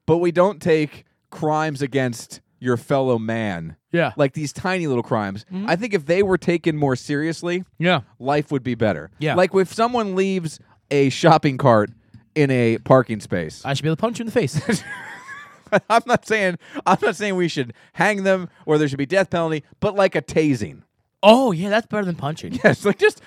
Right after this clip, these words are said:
Speaker 1: just a bzzz, like, you know, right
Speaker 2: Yeah.
Speaker 1: in the armpit or
Speaker 2: I,
Speaker 1: something.
Speaker 2: like, I should be hired to walk around, like, the Target
Speaker 1: Yeah.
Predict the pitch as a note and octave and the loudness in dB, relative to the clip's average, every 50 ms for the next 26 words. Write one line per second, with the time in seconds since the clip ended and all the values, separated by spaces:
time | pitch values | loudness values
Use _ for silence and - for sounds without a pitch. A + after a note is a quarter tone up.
0 | - - - A#3 A#3+ - F#3+ D3+ - _ _ - C4 D4 C#4+ C#4 C4+ C4+ B3+ F#3+ | -20 -12 -10 -6 -2 -2 -2 -2 -4 _ _ -2 0 2 0 0 0 0 0 0
1 | G#3 G#3+ G3+ - B3 G3+ E3 D#3+ F3 F#3 G#3 A3 B3 - B3+ A#3+ A3+ G#3 F#3+ F3+ | 0 0 2 4 4 4 4 4 4 4 4 4 4 4 2 0 0 2 4 4
2 | F3 D3+ - D3+ B2 A2+ A2+ - - A#2 F#3 G3+ - - A3 G#3+ E3 F3 F#3+ A3 | 4 4 4 4 4 4 2 0 -2 -2 -2 -2 0 0 0 0 2 2 2 4
3 | A#3 - C4 B3 F#3 F#3 G3 D3+ D3 E3+ E3+ E3+ D3+ D3+ - D#3 C#3 C3+ C#3+ D#3 | 4 2 0 -2 -2 -2 -2 0 2 2 2 2 2 0 -2 -4 -2 0 0 0
4 | D3+ - - C3+ C3+ C#3+ C#3+ D3 C#3+ C#3 C3 A#2+ - B2 - - C3+ C3+ C3+ C3 | 0 -2 -6 -8 -8 -6 -6 -6 -6 -6 -8 -8 -10 -12 -10 -6 -4 -4 -4 -4
5 | B2+ C3 A#2 - _ _ _ F3+ G#3+ D#3+ G#2 | -6 -10 -10 -12 _ _ _ -4 -2 -2 -2